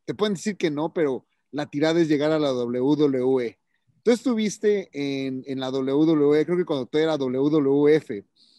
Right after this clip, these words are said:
Este, ¿cómo fue? ¿Cómo te contactaron? Eh, ¿cómo llegaste? ¿Cómo es, este, para todos los que no, no hemos estado ahí, cómo es? Dicen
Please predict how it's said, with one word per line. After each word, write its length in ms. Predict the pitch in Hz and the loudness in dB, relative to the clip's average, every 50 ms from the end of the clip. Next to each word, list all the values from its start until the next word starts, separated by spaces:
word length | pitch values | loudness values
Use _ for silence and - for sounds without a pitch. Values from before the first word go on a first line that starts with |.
| _ _ _ _ _ _ | _ _ _ _ _ _
Este, 640 | 143 147 147 143 - - - - 160 156 151 - - | -2 0 0 0 -2 -6 -4 -2 0 0 0 -2 -4
¿cómo 260 | - 185 190 196 196 170 | -4 -2 -2 0 -2 -4
fue? 380 | - - 190 196 196 196 190 | -2 -2 0 2 2 2 0
¿Cómo 240 | - - 196 196 175 | 0 -2 -2 -2 -2
te 100 | - 160 | -2 -4
contactaron? 960 | - 139 131 120 131 135 - _ - 175 180 180 180 175 175 175 170 160 147 - _ _ _ _ _ | -4 -6 -8 -6 -8 -10 -8 _ -6 -4 -2 -2 -2 0 0 0 -2 -4 -6 -10 _ _ _ _ _
Eh, 160 | - 131 135 | -6 -6 -4
¿cómo 240 | - - 165 165 170 | -2 -2 -2 0 0
llegaste? 640 | 151 147 143 123 156 165 170 156 - - 165 156 151 | 0 0 -2 -2 -2 -4 -4 -6 -4 -4 -4 -2 0
¿Cómo 320 | - 170 165 175 180 180 | 0 -2 0 0 0 2
es, 320 | 175 170 175 175 160 - - | 2 2 2 0 0 -2 -2
este, 460 | 175 156 - - - - 131 123 113 | -2 -2 -4 -6 -8 -6 -6 -6 -4
para 180 | - 135 131 123 | -4 -6 -6 -4
todos 180 | - 185 190 | -4 -2 -2
los 140 | 180 160 - | -2 -2 -4
que 120 | - 131 | -6 -8
no, 220 | 127 139 147 151 147 | -6 -4 -4 -4 -4
no 100 | 147 151 | -4 -4
hemos 180 | 160 165 147 | -4 -4 -6
estado 280 | 135 - - 151 147 147 | -6 -6 -6 -4 -4 -2
ahí, 200 | 143 143 147 147 | -2 -2 -4 -4
cómo 320 | 139 - 160 147 143 143 | -2 -4 -4 -4 -4 -6
es? 300 | 147 160 165 160 139 - | -4 -4 -4 -4 -4 -6
Dicen 380 | - 147 143 - 170 156 143 | -10 -10 -6 -4 -4 -4 -6